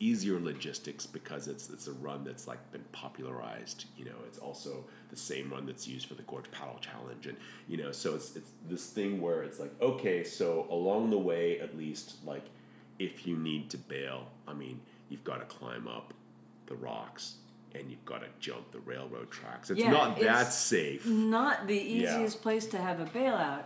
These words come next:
Speaker 2: And,
Speaker 1: No.
Speaker 2: you know, on, on, you know, back home, if I'm, if we're doing graveyard, you know, there are any number of places where you can bail out. Any number of places.
Speaker 1: Yeah, yeah.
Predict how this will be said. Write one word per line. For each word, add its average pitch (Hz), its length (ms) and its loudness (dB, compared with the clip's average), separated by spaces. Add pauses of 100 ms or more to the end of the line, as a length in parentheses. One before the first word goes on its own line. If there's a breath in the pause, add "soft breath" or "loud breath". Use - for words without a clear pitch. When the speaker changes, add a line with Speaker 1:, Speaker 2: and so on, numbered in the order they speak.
Speaker 2:
And, 185 100 4
Speaker 1:
No. - 240 4
Speaker 2:
you 208 140 0
know, 175 240 0
on, 160 340 0
on, 160 420 -4 (1700 loud breath)
you 190 100 -10
know, 160 60 -8
back 151 220 -6
home, 208 460 2
if - 180 -6
I'm, 160 320 0 (100)
if - 140 -20
we're 165 80 -2
doing 143 320 0
graveyard, 143 640 -4 (640)
you 143 100 -2
know, 143 80 -4
there 143 120 0
are 147 40 0
any 156 160 2
number 160 200 0
of 123 100 -8
places - 340 -12
where 143 80 -6
you 135 60 -8
can 127 160 -4
bail 123 240 -8
out. - 220 -10 (1400)
Any 170 200 2
number 131 220 -4
of - 120 -18
places. - 220 -10
Speaker 1:
Yeah, 71 220 -2 (360)
yeah. 67 140 -10